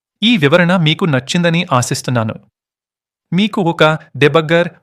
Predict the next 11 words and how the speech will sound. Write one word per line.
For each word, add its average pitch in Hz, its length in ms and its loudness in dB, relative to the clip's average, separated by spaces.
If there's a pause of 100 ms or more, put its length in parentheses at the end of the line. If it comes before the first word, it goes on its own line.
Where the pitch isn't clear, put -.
(100)
వాడి 135 260 4
హ్యాకర్లు 185 560 -2
ఈ 170 160 0
లోపాలను 175 540 0
ఎలా 143 260 0
గుర్తిస్తారో 165 680 -2
step 143 300 -4
by 143 140 0
step 170 260 -6
చూడాలని 127 440 0
ఉందా? 127 360 -4